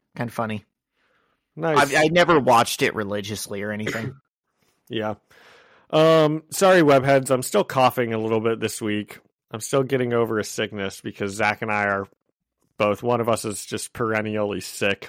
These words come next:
Speaker 2: all the time, it seems. <laughs>
Speaker 1: Feeble Victorian children.
Speaker 2: We, we, <laughs> Zach said before we hopped on that if,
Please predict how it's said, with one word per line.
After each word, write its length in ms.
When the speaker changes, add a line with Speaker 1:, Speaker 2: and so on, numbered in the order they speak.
Speaker 2:
all 240
the 120
time, 340
it 80
seems. 540
<laughs> 1120
Speaker 1:
Feeble 460
Victorian 640
children. 540
Speaker 2:
We, 360
we, 80
<laughs> 520
Zach 260
said 180
before 320
we 120
hopped 280
on 280
that 240
if, 200